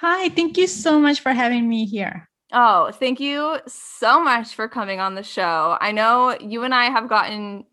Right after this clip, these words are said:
Speaker 2: to see each other in person once, which was so much fun. We had a collaborating session, and I got to hear parts of your story. So I'm really looking forward to kind of diving in and hearing all about how you came to be this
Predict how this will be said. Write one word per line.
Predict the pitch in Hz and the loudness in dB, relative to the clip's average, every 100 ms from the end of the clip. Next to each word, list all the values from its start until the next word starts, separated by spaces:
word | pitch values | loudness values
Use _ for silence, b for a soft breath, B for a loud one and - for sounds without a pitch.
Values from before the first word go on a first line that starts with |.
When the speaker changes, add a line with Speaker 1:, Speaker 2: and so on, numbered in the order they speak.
| - | -12
Speaker 2:
to | 240 | -10
see | 240 247 | -6 -6
each | 247 | -2
other | 220 220 | -2 -2
in | 196 | -6
person | 214 214 214 185 | -8 -10 -8 -8
once, | 190 180 139 240 220 | -2 -2 -2 -6 -12
which | 226 | -10
was | 202 190 - | -8 -10 -10
so | - 202 | -2 0
much | 262 285 | 2 -2
fun. | - 202 196 196 214 b b b _ | -2 -2 -2 -6 -12 b b b _
We | 208 | -2
had | 208 | 0
a | 208 | 0
collaborating | 214 226 208 220 220 214 214 214 | -4 2 4 4 0 -4 -6 -8
session, | 214 185 - 196 190 190 196 _ _ _ _ - | -6 -8 -6 -8 -6 -8 -12 _ _ _ _ -10
and | 196 196 196 196 196 196 - | -6 -4 -4 -4 -8 -12 -6
I | 208 208 | -2 0
got | 214 240 | 0 -2
to | |
hear | 277 254 | -6 -4
parts | 254 226 233 | -2 -4 -4
of | 220 | -10
your | 190 | -12
story. | - 185 156 113 185 | -10 -8 -8 -8 -14
So | - 202 190 | -4 0 0
I'm | 190 196 190 190 _ _ - | -2 -8 -14 -18 _ _ -20
really | 196 240 262 277 | -4 -2 0 -2
looking | 269 254 | -4 -6
forward | 240 208 208 208 208 | -2 -2 -2 -4 -10
to | |
kind | - 202 196 | -8 -6 -6
of | 185 | -6
diving | 175 170 196 202 | -2 -2 -4 -8
in | 190 190 185 196 - _ _ _ - | -6 -6 -10 -14 -20 _ _ _ -12
and | 208 | -10
hearing | 220 214 202 202 | -6 -6 -6 0
all | 185 196 | 2 2
about | 214 202 190 | 2 0 0
how | - 190 | 0 -2
you | 208 233 | -2 -4
came | 226 220 220 | -8 -8 -8
to | 220 | -10
be | 202 202 202 | -8 -6 -4
this | 185 180 - - | -4 -6 -10 -20